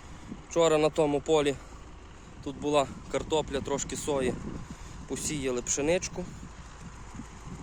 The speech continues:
Чуть-чуть помочив дощик, думаю, пару днів. Там сьогодні-завтра передають пониження температури, далі плюс сімнадцять, вісімнадцять.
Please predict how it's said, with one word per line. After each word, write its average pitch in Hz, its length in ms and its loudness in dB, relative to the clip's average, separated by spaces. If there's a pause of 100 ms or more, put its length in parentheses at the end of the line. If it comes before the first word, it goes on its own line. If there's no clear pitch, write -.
(800)
Чуть-чуть 147 300 0
помочив 143 520 4
дощик, 180 400 4 (360)
думаю, 147 320 2
пару 139 320 4
днів. 156 280 2 (140)
Там 127 200 -2 (540)
сьогодні-завтра 143 640 4
передають 139 500 2
пониження 156 480 4
температури, 156 640 2
далі 139 300 4 (960)
плюс 139 200 -2
сімнадцять, 139 520 2
вісімнадцять. 143 760 2